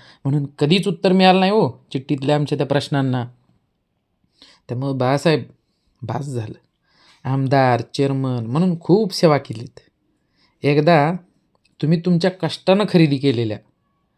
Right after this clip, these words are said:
तुमच्या कष्टानं खरेदी केलेल्या शेतीत शेतकरी होऊन जगा.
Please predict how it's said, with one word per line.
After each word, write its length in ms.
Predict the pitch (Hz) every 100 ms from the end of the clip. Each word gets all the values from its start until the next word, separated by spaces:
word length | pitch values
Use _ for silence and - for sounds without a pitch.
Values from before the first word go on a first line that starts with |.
| _ _ _ _ _ _ _ _
तुमच्या 320 | 147 143 175 170
कष्टानं 600 | - 156 - 151 160 185
खरेदी 320 | - 160 180 185
केलेल्या 340 | 170 165 175
शेतीत 340 | - 147 147 185
शेतकरी 460 | - - - - 165
होऊन 240 | 175 220
जगा. 240 | 147 110